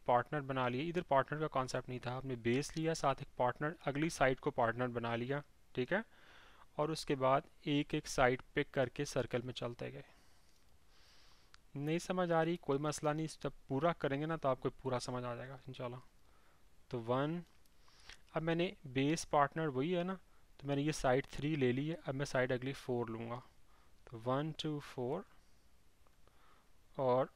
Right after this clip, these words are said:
वन, टू, फ़ाइव। ये मेरा base, ये partner, देखें base partner, base partner, base partner वही हैं तीनों में, ठीक है। आगे सर्कल में तीन, चार, पाँच, ये तीन, चार, पाँच मैंने ले लिया।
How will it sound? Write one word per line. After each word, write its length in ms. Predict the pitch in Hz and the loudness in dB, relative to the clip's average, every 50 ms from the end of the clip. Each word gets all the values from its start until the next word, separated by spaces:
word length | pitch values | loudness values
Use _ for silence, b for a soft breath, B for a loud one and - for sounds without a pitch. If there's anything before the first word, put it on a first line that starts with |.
| - 151 | -14 -14
वन, 480 | 131 123 131 127 131 135 143 151 156 - - - - - - - | -4 -2 0 0 0 0 -2 -6 -10 -12 -18 -20 -20 -16 -10 -6
टू, 240 | 139 131 131 151 - - - - - - - - - | -4 -4 -4 -4 -8 -14 -20 -20 -20 -20 -20 -20 -20
फ़ाइव। 340 | - - 139 131 135 151 - - - - - - - - b b b b b b b b b b b b - - | -10 -8 -8 -8 -6 -10 -16 -18 -20 -20 -20 -20 -20 -20 b b b b b b b b b b b b -12 -10
ये 200 | 123 131 156 180 | -2 0 0 0
मेरा 220 | 190 180 170 165 | 2 2 2 2
base, 420 | 147 127 131 127 131 139 135 - - | 2 2 2 2 2 2 0 -2 -2
ये 140 | 139 147 160 | -2 -2 -2
partner, 480 | - - 135 131 127 - 143 139 127 - - - | 2 2 2 2 2 -2 -6 -8 -8 -10 -12 -8
देखें 260 | 127 131 - 151 127 | -8 -4 -4 -4 0
base 260 | 117 123 127 131 - | 2 2 2 2 0
partner, 380 | - - 131 127 123 - 139 131 | -4 -4 -4 -4 -4 -4 -6 -6
base 320 | 120 120 123 123 123 - | -4 -2 -2 -2 -2 -4
partner, 360 | - - 127 123 123 - 135 123 | -2 -2 -2 -2 -2 -4 -8 -4
base 260 | 117 120 120 123 - | -2 -2 -4 -4 -4
partner 420 | - - 127 120 120 - 131 127 | -2 -2 -2 -2 0 -4 -6 -6
वही 260 | 123 120 123 120 113 | -2 0 0 0 0
हैं 100 | 110 110 | -2 -4
तीनों 260 | - - 120 113 113 110 | -4 -6 -4 -4 -4 -6
में, 140 | 113 113 | -6 -8
ठीक 200 | - - 151 - | -6 -6 -4 -2
है। 100 | 185 185 - B B B B B B B B B - | -4 -4 -4 B B B B B B B B B 0
आगे 200 | 135 127 123 135 | 0 0 2 0
सर्कल 400 | 131 - - 135 123 - - 135 | -2 0 0 0 2 2 0 0
में 120 | 135 135 131 | 0 0 -2
तीन, 400 | - - 131 127 131 135 135 131 | -2 -2 -2 0 0 -2 -2 -4
चार, 300 | - - 120 120 123 123 | -2 -2 0 0 -2 -2
पाँच, 420 | - - 127 120 120 120 - - | -4 -4 -4 -4 -4 -6 -6 -8
ये 60 | 120 - - - | -8 -8 -6 -6
तीन, 260 | 127 127 127 131 131 | -4 -4 -4 -4 -8
चार, 320 | - - 139 123 117 117 - | -8 -6 -4 -4 -4 -4 -4
पाँच 240 | - 123 117 117 - - | -6 -6 -6 -6 -6 -8
मैंने 180 | 123 117 120 117 | -8 -8 -8 -8
ले 140 | 120 120 | -10 -10
लिया। 180 | 120 131 139 | -10 -10 -12